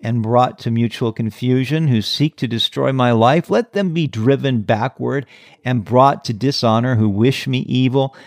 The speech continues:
Let them be confounded because of their shame, who say to me, 'Aha, aha.'" Obviously, that was a derogatory term.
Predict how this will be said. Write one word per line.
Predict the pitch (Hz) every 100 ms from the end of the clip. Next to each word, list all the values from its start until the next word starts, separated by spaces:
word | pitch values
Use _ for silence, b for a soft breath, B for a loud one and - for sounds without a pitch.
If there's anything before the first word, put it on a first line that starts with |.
| B -
Let | 135 233 - -
them | 185
be | 147 160
confounded | - 143 127 - 131 165 175 131 123
because | 123 110 - 123 110
of | 113 104
their | 107 110 110 -
shame, | - - 139 120 87 - b b
who | 135 127
say | - 151 151
to | 139
me, | 131 123 -
'Aha, | 123 120 - 151 143 131
aha.'" | 107 123 107 143 139 92 82 b b b b -
Obviously, | 95 95 101 95 - 101
that | 107 -
was | 110 107
a | 98
derogatory | 113 113 120 127 113 - - 113 107 98
term. | - 135 98 80